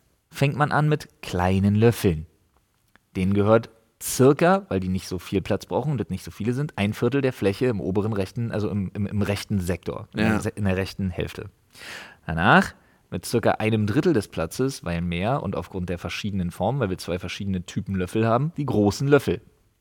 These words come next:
Speaker 1: Ja, auch
Speaker 2: Ja.
Speaker 1: alle immer selbe Stilrichtung, natürlich,
Speaker 2: Ja, ja.
Speaker 1: weil man dann reingreift, dann kann man den Daumen so als Schaufel benutzen quasi.
Speaker 2: Ganz klar.
Speaker 1: Und dann nimmst du alles auf einmal raus und hast perfekt alle Löffel und musst alle Löffel nur in die Löffelschublade packen. So.
Speaker 2: Fühl ich.
Speaker 1: Das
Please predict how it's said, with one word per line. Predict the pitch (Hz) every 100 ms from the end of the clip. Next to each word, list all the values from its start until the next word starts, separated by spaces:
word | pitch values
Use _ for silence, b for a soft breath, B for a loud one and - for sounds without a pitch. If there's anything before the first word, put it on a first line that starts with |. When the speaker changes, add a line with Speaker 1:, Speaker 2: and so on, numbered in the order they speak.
| _ _ _ -
Speaker 1:
Ja, | 90 113
auch | 123 117
Speaker 2:
Ja. |
Speaker 1:
alle | 117 143
immer | 151 139 147 170
selbe | - 107 117 120
Stilrichtung, | - 156 165 117 - 98 85
natürlich, | 90 - 160 117 -
Speaker 2:
Ja, | 110 120
ja. | 123
Speaker 1:
weil | 131
man | 127
dann | 123
reingreift, | 110 117 131 127 139 185 -
dann |
kann | 143
man | 123
den | 120
Daumen | 107 104 127
so | 120
als | 113 -
Schaufel | - 110 113 147
benutzen | 151 165 - 175
quasi. | - 160 165 196 269
Speaker 2:
Ganz | 135 135 -
klar. | - 101 95 95
Speaker 1:
Und | 139
dann | 143
nimmst | 151 -
du | -
alles | 143 147
auf | 139
einmal | 117 147
raus | 147 104 92 -
und | 101
hast | 139 -
perfekt | - 120 - 185 -
alle | 113 120
Löffel | 120 143 196 208
und | 143
musst | 143 - -
alle | 120
Löffel | 135 139 175
nur | 156 147
in | 147
die | 160
Löffelschublade | 156 123 120 98 - - 107 95 90
packen. | 92 65 80 - -
So. | 113 104
Speaker 2:
Fühl | 123
ich. | 104 127 - - b b
Speaker 1:
Das | 123